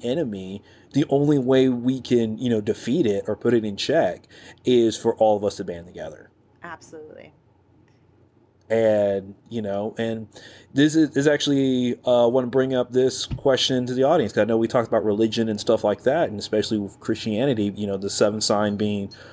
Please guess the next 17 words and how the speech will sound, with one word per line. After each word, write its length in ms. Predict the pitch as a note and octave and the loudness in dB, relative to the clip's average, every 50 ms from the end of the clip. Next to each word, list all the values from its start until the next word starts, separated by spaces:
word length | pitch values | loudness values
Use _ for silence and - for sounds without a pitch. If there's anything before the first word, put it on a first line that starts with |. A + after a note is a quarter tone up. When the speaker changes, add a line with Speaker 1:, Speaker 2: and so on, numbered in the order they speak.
| - - - - - | -20 -20 -20 -10 0
Speaker 1:
um, 680 | - A2+ A2 G#2+ G#2+ G#2 G2+ G2+ G2 F#2+ F#2 F#2 F#2 F#2 - _ _ _ _ _ _ - - - | 2 4 4 6 6 4 4 4 4 2 2 0 -2 -8 -16 _ _ _ _ _ _ -20 -10 -2
kind 160 | - C3+ A#2+ | 0 2 2
of 60 | A#2+ A2+ | 2 2
an 60 | A2 | 0
apocalypse, 640 | G2+ - - C3+ B2 A#2+ - A#2+ A#2+ B2 A#2+ A#2 - - _ _ | -2 0 2 2 2 2 2 0 2 4 2 2 0 -6 _ _
apocalypse 760 | - - - A#2+ A2+ - B2 A#2 A2+ A2 - - - - - - | -16 -8 -6 -6 -2 -2 0 2 2 0 0 -2 -4 -4 -6 -6
religion 800 | A2+ A#2 A2+ A2+ A2+ A2 G#2+ A#2 A2+ A2+ A2 A2 A2 A2 A2 - - _ _ _ - | -4 -2 2 2 0 0 0 -2 0 0 0 -2 -4 -6 -10 -14 -18 _ _ _ -12
horror 380 | - - D3 E3+ G3+ F3+ - - | -4 0 2 4 4 4 2 0
film, 440 | - - A2+ G#2+ G#2 G2+ G#2 G#2 | 0 -2 -2 -2 0 -2 -2 -2
you 120 | A2+ G#2+ G#2 | -2 -4 -2
know. 300 | G2+ G2 G2 G2 G#2 - _ - - - - - - - - - - _ _ _ _ _ _ _ - | -2 -2 -2 -2 -4 -6 _ -18 -18 -18 -18 -20 -20 -20 -20 -20 -20 _ _ _ _ _ _ _ 2
Um, 640 | D3 D#3+ F3 F3 E3+ D#3+ C#3+ B2 A2 G2+ F#2+ F2 D#2+ - _ _ _ _ _ _ _ _ _ _ _ _ _ _ | 2 4 4 4 4 4 4 4 2 0 -2 -6 -14 -18 _ _ _ _ _ _ _ _ _ _ _ _ _ _
how 140 | - - F#3 | -2 0 0
do 80 | A3 B3 | 2 2
you 80 | C4+ | 0
feel 300 | C#4 - - D#3+ C#3 A2+ | -2 0 2 2 2 2
about 380 | G#2 F#2+ G2+ F#2+ F#2 F2+ - - | 2 2 2 2 2 0 -2 -6